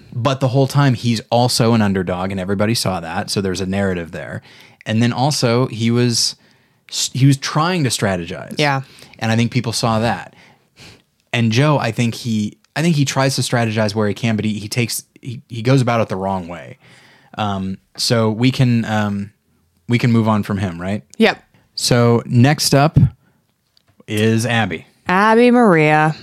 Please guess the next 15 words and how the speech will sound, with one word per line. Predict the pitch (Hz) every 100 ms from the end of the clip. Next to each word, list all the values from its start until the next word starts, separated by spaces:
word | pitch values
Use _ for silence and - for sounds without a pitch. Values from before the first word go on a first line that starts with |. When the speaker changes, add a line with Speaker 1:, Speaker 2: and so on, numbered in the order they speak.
| - -
Speaker 1:
Who | 127 113 110 107 107
Speaker 2:
How | - 202
do | 220
you | 233
solve | 226 - 180 185 180
a |
problem | 180 - 170 165 160 160 156
like | 143 143 139
Maria? | 151 143 127 123 127 131 - - _ _ _ _ _ _ -
Speaker 1:
Oh, | 120 120
you. | 95 82 87 92 - - _ _ _ _
You're | - 113
adorable. | 107 85 80 90 92
Speaker 2:
<laughs> | 247 220 294 - - - - 247 226 -
Speaker 1:
Um, | 117 113 110 110